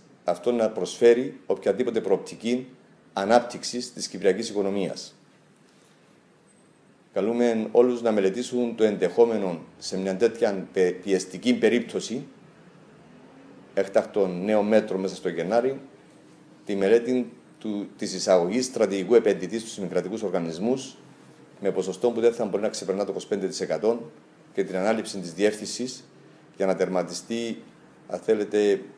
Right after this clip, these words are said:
μία από τις αιτίες του κακού, που είναι οι κομματικές παρεμβάσεις στους μη κρατικούς οργανισμούς.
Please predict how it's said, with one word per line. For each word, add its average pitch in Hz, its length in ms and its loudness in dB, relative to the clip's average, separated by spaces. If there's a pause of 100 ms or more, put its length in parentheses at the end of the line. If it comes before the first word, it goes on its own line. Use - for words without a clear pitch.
(240)
μία 107 240 4
από 95 160 2
τις 92 260 -8
αιτίες 101 440 2
του 98 100 -14
κακού, 90 340 -4
που 110 100 -6
είναι 113 400 0 (560)
οι - 80 -4
κομματικές 95 580 2
παρεμβάσεις 98 480 2
στους 85 140 -14
μη 85 80 -8
κρατικούς 85 360 -4
οργανισμούς. 78 600 -8